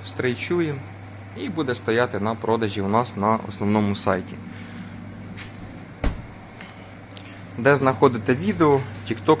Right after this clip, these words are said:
YouTube. Там є посилання на основний сайт на пром, на якому вже, е, більше фотографій, більше опису,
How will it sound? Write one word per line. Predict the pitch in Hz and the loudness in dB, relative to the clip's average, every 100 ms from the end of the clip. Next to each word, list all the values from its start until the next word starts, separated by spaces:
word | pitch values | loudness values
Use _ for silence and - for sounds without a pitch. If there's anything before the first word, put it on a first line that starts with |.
| - | 4
YouTube. | 104 151 151 - - - - - - - - - - - - - - - - - - - - - - - | 0 0 0 -4 -12 -14 -16 -16 -16 -16 -16 -16 -16 -16 -14 0 2 2 0 -6 -10 -12 -14 -14 -14 -2
Там | - 151 | 6 6
є | 135 135 | 8 4
посилання | - - 123 127 135 117 | 4 2 6 6 8 8
на | 110 117 | 8 6
основний | 104 - 110 110 | 4 4 4 4
сайт | 104 120 110 101 | 6 6 6 4
на | |
пром, | 95 104 92 95 - - - - - - - - - - - | 0 2 0 -2 -10 -16 -16 -16 -16 -16 -16 -16 -16 -16 -6
на | 107 110 | 2 2
якому | 113 170 139 110 | 4 2 4 0
вже, | 113 117 120 117 101 - - | 2 4 4 4 0 -10 -2
е, | 107 104 101 | 2 4 4
більше | 123 123 120 | 2 2 0
фотографій, | 104 104 135 208 196 135 113 | -2 -2 0 2 0 0 0
більше | 117 110 - 120 | 2 2 2 2
опису, | 160 165 123 - 127 | 2 2 -2 0 -2